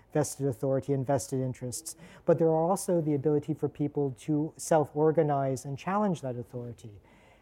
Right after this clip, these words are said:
And I think that that becomes very difficult as we try to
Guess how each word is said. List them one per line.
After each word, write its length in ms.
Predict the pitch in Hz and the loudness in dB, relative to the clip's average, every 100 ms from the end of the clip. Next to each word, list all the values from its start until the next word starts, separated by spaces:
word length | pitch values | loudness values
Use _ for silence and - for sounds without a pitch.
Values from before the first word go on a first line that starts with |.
| - | -4
And 520 | 170 165 160 156 135 - _ _ - | 0 2 2 0 -4 -10 _ _ -6
I 80 | 151 | -2
think 280 | 139 180 - | 0 0 2
that 340 | 160 143 - - _ _ _ _ - _ _ - - _ | 2 0 -6 -20 _ _ _ _ -20 _ _ -16 -16 _
that 320 | 135 175 180 | 2 4 4
becomes 360 | 180 170 156 147 | 0 -2 -2 -2
very 280 | 127 151 143 | 2 2 2
difficult 540 | 131 175 185 147 135 | 0 -4 -4 -2 -2
as 180 | 139 127 | -2 -2
we 100 | 143 | -6
try 300 | - 156 147 | -2 0 2
to 480 | 135 - 139 135 | 0 -2 -2 -2